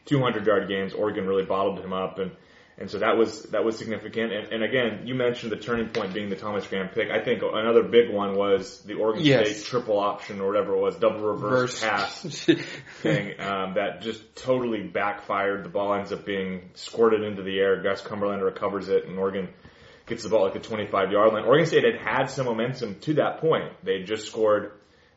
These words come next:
Speaker 1: um, a touchdown pass earlier in the third quarter. They'd gotten an Oregon stop. It felt like they had figured some stuff out. At that point, the game was, I think, only a three-score game, so it wasn't totally over. Um, and yet they turn it over there, and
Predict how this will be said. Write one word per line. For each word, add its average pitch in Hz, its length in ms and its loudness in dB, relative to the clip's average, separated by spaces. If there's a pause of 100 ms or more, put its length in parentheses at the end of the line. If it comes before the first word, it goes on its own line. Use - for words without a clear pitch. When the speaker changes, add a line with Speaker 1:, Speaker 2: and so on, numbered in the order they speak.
(120)
Speaker 1:
um, 90 360 -4
a 92 120 -4
touchdown 101 520 -2
pass 110 560 -4
earlier 104 520 0
in 104 80 -2
the 92 80 -6
third 104 220 -2
quarter. 104 300 0
They'd 90 160 0
gotten 98 360 -4
an 92 100 -6
Oregon 95 360 -4
stop. - 580 -4
It - 160 -10
felt - 180 -2
like 104 220 0
they 101 80 0
had 95 160 -2
figured 110 260 -4
some 95 160 -10
stuff 92 300 -4
out. 104 260 2
At 98 120 -2
that - 180 -4
point, 113 240 -8
the 98 80 -10
game 101 320 -4
was, 107 340 6
I 92 60 0
think, 101 200 -6
only 98 260 -4
a 92 40 -2
three-score 101 520 -4
game, 101 260 -6
so 98 100 -6
it 92 80 -6
wasn't 101 260 -6
totally 107 440 -4
over. 139 320 -2 (720)
Um, 110 260 0
and 104 160 -4
yet 104 220 4
they 107 100 4
turn 113 240 -4
it 110 60 2
over 107 200 6
there, 101 260 6
and 107 80 0